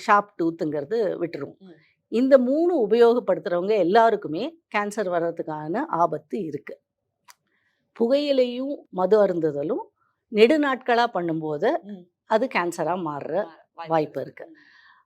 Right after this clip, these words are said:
Speaker 2: ம்.
Speaker 1: ஆ, ஸ்மோக்கிங் இயர்ஸ் அப்படின்னுவோம், அதாவது எத்தனை சிகரெட்டோ பீடியோ பிடிக்கிறாங்க, into the number of years, எவ்வளவு நாட்கள் பிடிச்சிருக்காங்கன்றது.
Speaker 2: ம்.
Speaker 1: குறைந்த நாட்களுக்கு அதிக அளவு சிகரெட் பிடித்தாலும்,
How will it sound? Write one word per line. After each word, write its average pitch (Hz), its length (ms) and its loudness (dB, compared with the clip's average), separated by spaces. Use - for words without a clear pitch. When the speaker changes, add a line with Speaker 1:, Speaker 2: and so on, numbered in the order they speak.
Speaker 2:
ம். - 40 -8
Speaker 1:
ஆ, 175 280 0
ஸ்மோக்கிங் 262 580 -2
இயர்ஸ் 185 440 2
அப்படின்னுவோம், 170 440 -2
அதாவது 196 640 2
எத்தனை 214 560 2
சிகரெட்டோ 202 420 2
பீடியோ 180 340 0
பிடிக்கிறாங்க, 151 480 -6
into 262 380 0
the 247 80 6
number 214 340 2
of 208 120 2
years, 151 480 -4
எவ்வளவு 220 380 6
நாட்கள் 190 580 0
பிடிச்சிருக்காங்கன்றது. 160 840 0
Speaker 2:
ம். - 520 -20
Speaker 1:
குறைந்த 277 380 4
நாட்களுக்கு 240 540 0
அதிக 262 300 2
அளவு 226 240 4
சிகரெட் 156 320 -4
பிடித்தாலும், 143 580 -4